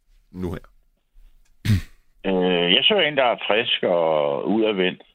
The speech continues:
Speaker 2: og som, øh, ja, som bare er normal, øh, normalt fungerende.
Speaker 1: Jamen, sådan, øh, lyshåret og lille,
Speaker 2: Ja, det
Speaker 1: eller?
Speaker 2: kan godt være lyshåret. Ja, der er, jeg har ikke nogen, øh, jeg har ikke nogen sådan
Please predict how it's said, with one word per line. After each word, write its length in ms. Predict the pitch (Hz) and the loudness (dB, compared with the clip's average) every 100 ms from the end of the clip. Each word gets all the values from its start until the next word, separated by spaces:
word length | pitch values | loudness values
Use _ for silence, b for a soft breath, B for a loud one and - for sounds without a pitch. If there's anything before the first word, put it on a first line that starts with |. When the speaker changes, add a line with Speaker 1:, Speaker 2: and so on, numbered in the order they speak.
| _ _ _ _ | _ _ _ _
Speaker 2:
og 340 | 92 92 85 - | -2 0 0 0
som, 400 | 95 87 87 87 | -2 0 -2 0
øh, 540 | 80 76 69 - - | 0 0 -2 -4 -4
ja, 220 | 73 69 - | -2 -2 -2
som 160 | 101 95 | 0 2
bare 220 | 110 107 | 2 2
er 40 | |
normal, 400 | 101 104 123 - - - 107 | 2 0 -2 -4 -12 -8 -2
øh, 240 | 120 110 | 0 0
normalt 280 | 117 131 135 | 0 -2 -2
fungerende. 460 | 143 131 127 127 127 _ _ b b b | -4 -2 -2 -2 -6 _ _ b b b
Speaker 1:
Jamen, 280 | 123 156 127 | 2 2 -2
sådan, 260 | 139 131 104 | -4 -2 2
øh, 240 | 92 90 | 2 4
lyshåret 840 | 127 180 - 139 139 143 143 139 | 2 2 2 2 4 4 6 4
og 320 | 117 92 90 92 | 4 4 4 2
lille, 300 | 107 139 165 | 4 4 6
Speaker 2:
Ja, 260 | 170 156 123 | 6 6 6
det 60 | |
Speaker 1:
eller? 180 | 92 87 | 4 0
Speaker 2:
kan 80 | 87 | -2
godt 180 | 123 131 | -4 -2
være 100 | 135 | -4
lyshåret. 500 | 131 131 131 120 117 | -4 -4 0 0 -2
Ja, 280 | 120 147 143 | 0 0 0
der 60 | 135 | 0
er, 180 | 131 127 | 2 2
jeg 160 | 135 | 2
har 100 | 135 | 2
ikke 140 | 139 143 | 0 -2
nogen, 260 | 131 127 | -2 0
øh, 580 | 123 113 104 98 92 90 82 | 0 2 2 2 0 -2 -4
jeg 80 | |
har 80 | 107 | -4
ikke 140 | 110 110 | -2 -4
nogen 240 | 110 104 _ - | -6 -8 _ -8
sådan 380 | 98 87 95 | -6 -6 -10